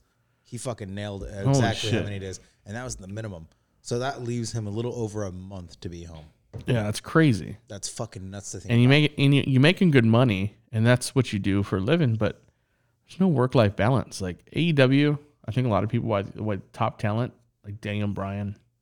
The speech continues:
Speaker 2: C M Punk, are all in A E W, going headed, headed to A E W. It's because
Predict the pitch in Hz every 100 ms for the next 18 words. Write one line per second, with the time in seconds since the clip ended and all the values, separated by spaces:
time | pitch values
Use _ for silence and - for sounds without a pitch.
0 | _ _ _ _ _ _ _ - 117 101
1 | 104 98 - - 101 107 104 101 - -
2 | 110 98 101 143 113 110 101 107 98 _
3 | - 127 117 - 113 - 113 107 95 113
4 | 156 107 82 - _ _ _ _ _ _
5 | _ _ _ _ _ 135 - 143 147 139
6 | 123 120